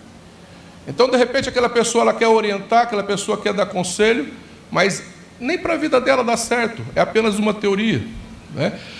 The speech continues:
Aquela pessoa, ela, ela, ela, o que que é utopia? É um sonho impossível.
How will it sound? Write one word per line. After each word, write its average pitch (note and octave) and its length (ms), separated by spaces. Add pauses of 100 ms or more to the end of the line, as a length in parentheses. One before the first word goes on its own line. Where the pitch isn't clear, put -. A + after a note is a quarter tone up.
(120)
Aquela G#3+ 260
pessoa, A#3+ 600 (180)
ela, F#3+ 160
ela, F#3+ 380 (100)
ela, D#3+ 300
o F3 120
que B3+ 140
que A#3+ 80
é A#3+ 40
utopia? G#3 680
É D3 80
um A#3 120
sonho A#3 540
impossível. G#3+ 720